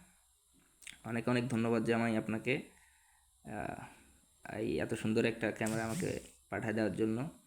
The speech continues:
আহ, আপনাকে অনেক অসংখ্য ধন্যবাদ। আপনি দেশে আসলে আপনাকে নিয়ে প্রচুর ট্যুর হবে ইনশাআল্লাহ, আপনি আসেন দেশে। ক্যামেরা আনবক্সিং করার সময়,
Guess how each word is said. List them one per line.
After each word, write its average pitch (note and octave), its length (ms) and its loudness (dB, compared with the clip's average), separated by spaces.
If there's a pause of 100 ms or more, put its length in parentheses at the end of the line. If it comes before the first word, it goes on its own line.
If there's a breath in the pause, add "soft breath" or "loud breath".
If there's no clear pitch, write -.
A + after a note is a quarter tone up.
(560 soft breath)
আহ, - 220 -8 (320)
আপনাকে - 360 -6
অনেক A2+ 220 -2 (220)
অসংখ্য D3 380 4
ধন্যবাদ। G#2+ 420 0 (2250)
আপনি C#3 220 4
দেশে C3 280 6
আসলে C3 520 6 (160)
আপনাকে A#2+ 440 2
নিয়ে B2+ 340 6 (360 loud breath)
প্রচুর C#3+ 320 4
ট্যুর C3+ 220 8
হবে C3+ 120 8
ইনশাআল্লাহ, B2+ 500 4 (520 soft breath)
আপনি A2+ 200 0
আসেন C3 320 4
দেশে। C3 300 4 (2500)
ক্যামেরা C3 540 8
আনবক্সিং B2+ 460 6
করার C3+ 180 8
সময়, C3+ 440 4